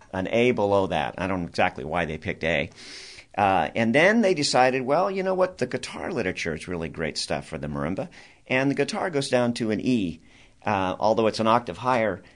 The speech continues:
uh, they decided that they needed to have the marimba to go down to an E. And now it goes down to the low C, which is really cello range. So we can play Bach cello suites and that sort of thing on the marimba. So really,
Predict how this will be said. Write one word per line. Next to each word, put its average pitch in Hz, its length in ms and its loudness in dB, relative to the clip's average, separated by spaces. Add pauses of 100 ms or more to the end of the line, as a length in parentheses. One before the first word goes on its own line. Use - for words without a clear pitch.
(320)
uh, 95 160 -2
they 120 160 2
decided 117 480 0
that 104 160 -2
they 110 100 0
needed 101 240 0
to 101 80 0
have 98 220 -2
the 92 40 0
marimba 90 300 0
to 78 100 -2
go 82 200 -2
down 80 240 -4 (260)
to 95 140 -2
an 82 120 -2
E. 80 300 -2 (500)
And 101 200 -2
now 147 540 4 (120)
it 107 140 -4
goes 110 260 -2
down 98 300 -2
to 98 160 -6
the 80 100 -6
low 82 220 -4
C, 85 320 -6
which 78 180 -10
is 76 160 -12
really 78 200 -8
cello 80 360 -6
range. 65 420 -10 (280)
So 90 200 -2
we 90 140 -2
can 85 160 -8
play 82 360 -4 (260)
Bach 85 360 -4 (220)
cello 85 320 -4
suites 80 580 -6
and 71 200 -10 (320)
that 85 200 0
sort 82 200 -6
of 76 100 -8
thing 76 220 -8
on 71 100 -6
the 71 60 -6
marimba. 71 340 -6 (180)
So 156 220 6
really, 160 480 2